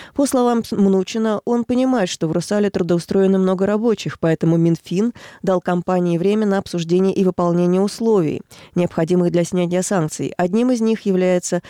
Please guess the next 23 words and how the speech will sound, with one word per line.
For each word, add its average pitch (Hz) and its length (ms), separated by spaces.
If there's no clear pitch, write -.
снижение 196 580
доли 160 220
Олега 151 320
Дерипаска. 160 640
После 285 260
объявления 262 480
о - 20
попадании 214 460
в - 60
санкционный 208 440
список 202 460
акции 180 420
«Русала», 185 520
а 147 40
также 156 240
других 180 300
компаний 151 480
«Дерипаски» 151 500
потеряли 165 440
более 170 360
половины 156 440
своей 151 220
стоимости. 147 760